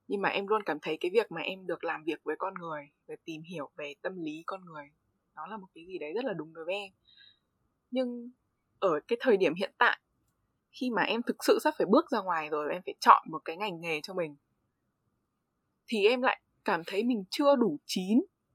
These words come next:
và chưa có một cái độ, gọi là,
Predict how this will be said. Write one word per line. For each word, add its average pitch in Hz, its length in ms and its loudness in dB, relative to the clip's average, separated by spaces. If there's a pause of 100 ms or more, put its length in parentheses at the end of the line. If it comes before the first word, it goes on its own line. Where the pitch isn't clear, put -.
(280)
và 180 280 -6
chưa 262 320 2
có - 120 -2
một 240 180 -6
cái 202 220 -4
độ, 262 300 4 (1500)
gọi 190 200 -6
là, 156 560 -8